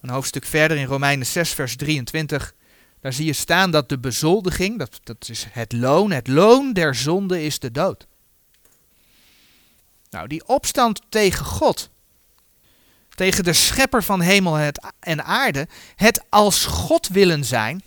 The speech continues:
vinden we vandaag de dag terug in de New Age beweging. Die leert dat we allemaal, uiteindelijk allemaal een stukje van God in ons hebben. En uiteindelijk allemaal God zullen worden.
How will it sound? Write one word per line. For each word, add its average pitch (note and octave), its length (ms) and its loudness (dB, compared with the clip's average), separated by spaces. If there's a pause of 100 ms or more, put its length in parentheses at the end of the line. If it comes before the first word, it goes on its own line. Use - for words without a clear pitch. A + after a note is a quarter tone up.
(1600)
vinden C4+ 320 -4
we A3+ 100 4
vandaag F#3 440 2
de F3+ 120 -4
dag F#3 260 2
terug A3+ 280 -2
in E3+ 120 -2
de D3 240 0 (400)
New C3+ 240 -2
Age G3 260 0
beweging. F3+ 500 2 (680)
Die F3+ 180 2
leert A3 260 8
dat G3+ 160 8
we F3+ 160 6
allemaal, A#3 840 4 (720)
uiteindelijk G3 540 -2
allemaal C4 440 2
een F#3+ 100 -2
stukje B3+ 520 -2
van G#3+ 260 0
God - 340 -2
in G#3+ 160 2
ons E3 180 0
hebben. C#3 340 0 (1080)
En F3+ 120 -2
uiteindelijk B3+ 800 2 (320)
allemaal A#3 380 4
God G#3+ 320 0
zullen F#3+ 240 4
worden. A3 300 2